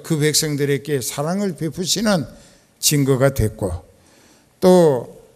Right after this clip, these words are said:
악령에 사로잡혀서 성령의 사람 엘리야사를 조롱하였던 무리들은 하나님의 권위와 또 명예를 능멸했기 때문에 그가 여호와 이름으로 저주하기 바쁘게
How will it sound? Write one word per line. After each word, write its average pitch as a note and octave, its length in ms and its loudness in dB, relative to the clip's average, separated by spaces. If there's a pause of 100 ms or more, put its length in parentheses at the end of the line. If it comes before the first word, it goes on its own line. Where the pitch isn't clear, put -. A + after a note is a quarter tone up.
악령에 F#3+ 480 -2
사로잡혀서 D#3 840 -2
성령의 G3+ 600 -2
사람 D#3 480 -2
엘리야사를 D3+ 1080 0 (580)
조롱하였던 C#3+ 840 0
무리들은 A#2+ 680 -4
하나님의 G3 760 -4
권위와 D3 520 -2 (1200)
또 D3 500 0 (220)
명예를 E3 800 2 (540)
능멸했기 E3+ 640 2
때문에 G2+ 520 -10 (600)
그가 E3 340 2
여호와 D#3+ 300 4
이름으로 F#3 500 4
저주하기 G3 680 2
바쁘게 C#3 640 -2